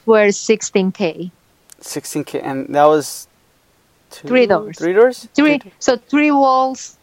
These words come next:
Speaker 1: three walls with the doors, uh, that was sixteen thousand, yeah.
Speaker 2: Three walls with the doors, and
Speaker 1: Yeah, and the frosting is gonna be about three thousand.
Speaker 2: Oh, wow, really?
Speaker 1: Yeah.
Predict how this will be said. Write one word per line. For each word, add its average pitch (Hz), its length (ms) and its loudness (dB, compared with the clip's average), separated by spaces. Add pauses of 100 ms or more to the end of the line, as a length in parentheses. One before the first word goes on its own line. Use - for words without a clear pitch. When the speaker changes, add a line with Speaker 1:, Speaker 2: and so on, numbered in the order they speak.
(160)
Speaker 1:
three 262 200 -4
walls 214 540 -6 (120)
with 185 160 -16
the 175 80 -16
doors, 165 420 -12
uh, 170 240 -20
that 180 100 -8
was 170 160 -10
sixteen 165 420 -16
thousand, 196 480 -12
yeah. - 200 -12 (260)
Speaker 2:
Three 143 200 -2
walls 135 320 0
with 127 120 -12
the 127 80 -10
doors, 135 440 -4 (520)
and 156 360 0
Speaker 1:
Yeah, 190 180 0
and 214 140 -2
the 233 100 4 (160)
frosting 302 500 -4
is 240 140 -10
gonna 233 140 -10
be 214 120 -8
about 202 200 -6
three 208 140 -6
thousand. 185 500 -12 (360)
Speaker 2:
Oh, 180 120 -2
wow, 160 300 -10
really? 151 360 -8 (580)
Speaker 1:
Yeah. 190 360 -6